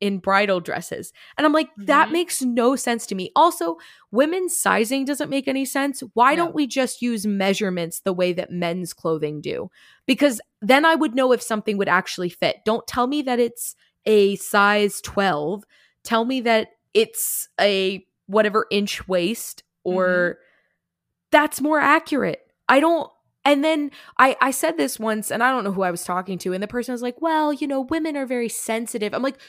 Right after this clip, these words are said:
Speaker 1: "No, no, no, no, no, no, no, no, no. I don't think it's because women are sensitive. I think we've built an industry in which we make women sensitive to these things." Because
Speaker 2: Oh,
Speaker 1: if,
Speaker 2: yeah.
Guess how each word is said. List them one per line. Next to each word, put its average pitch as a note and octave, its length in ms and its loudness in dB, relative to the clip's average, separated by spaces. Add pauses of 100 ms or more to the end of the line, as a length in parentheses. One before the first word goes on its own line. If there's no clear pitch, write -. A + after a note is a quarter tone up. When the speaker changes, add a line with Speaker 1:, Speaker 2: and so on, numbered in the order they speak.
Speaker 1:
"No, D#4 80 -4
no, G4 120 -2
no, G4 100 -4
no, C#4+ 100 -4
no, A#3+ 100 -4
no, A3 100 -4
no, G3+ 140 -4
no, E3+ 100 -6
no. D#3 260 -12 (440)
I F4 80 10
don't F#4+ 180 2
think E4+ 180 0
it's C4+ 200 -4
because A#3+ 340 -2
women A3 260 -2
are F#3+ 80 -2
sensitive. G#3 480 -2
I G#3 140 0
think B3+ 220 -4
we've D4 240 -2 (200)
built A#3+ 400 2
an B3 120 0 (100)
industry D#4 920 -4 (360)
in G#3+ 380 0
which C4+ 320 -2
we B3 240 -2
make G3 540 -2
women G3 360 -4
sensitive F3 560 -4
to E3+ 120 -8
these E3 240 -8
things." - 420 -10 (380)
Because E4 340 4 (380)
Speaker 2:
Oh, C4 100 -4
Speaker 1:
if, D4 80 2
Speaker 2:
yeah. C#3+ 200 -6